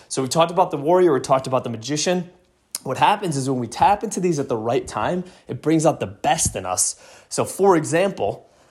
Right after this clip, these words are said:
we talk about the lover today. There's certain circumstances in your life that require a lover and not a warrior. Do we agree? There's certain circumstances in your life that require a lover and not a magician. It's maybe a little manipulative there, right? We talked about the magician yesterday.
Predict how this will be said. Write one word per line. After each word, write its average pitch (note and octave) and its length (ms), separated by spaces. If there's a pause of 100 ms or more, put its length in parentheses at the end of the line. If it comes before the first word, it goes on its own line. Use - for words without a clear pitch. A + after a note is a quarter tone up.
(100)
we B2 100
talk B2 240
about C3+ 220
the D3 60
lover C#3+ 320
today. - 360 (1400)
There's C3+ 180
certain G#3+ 300
circumstances D3 640
in C#3+ 120
your C3+ 100
life C3 200
that A#2+ 120
require B2 420
a G#2 60
lover G#2+ 340
and G2 100
not F#2 160
a - 20
warrior. F#2 400
Do G2+ 140
we G2+ 100
agree? A#2 380 (960)
There's D3 180
certain E3+ 200
circumstances C#3 800
in B2 100
your A#2 120
life A#2 380 (420)
that A#2+ 120
require A#2+ 420
a A2+ 80
lover A2+ 340
and A2 100
not G#2+ 160
a F#2+ 200
magician. A#2 600 (480)
It's - 160
maybe C3 240
a C3 60
little C3 180
manipulative C3 680
there, F#2 200
right? G#2+ 240
We A#2+ 80
talked A#2 220
about A2+ 140
the A#2 60
magician A#2+ 380
yesterday. A2 520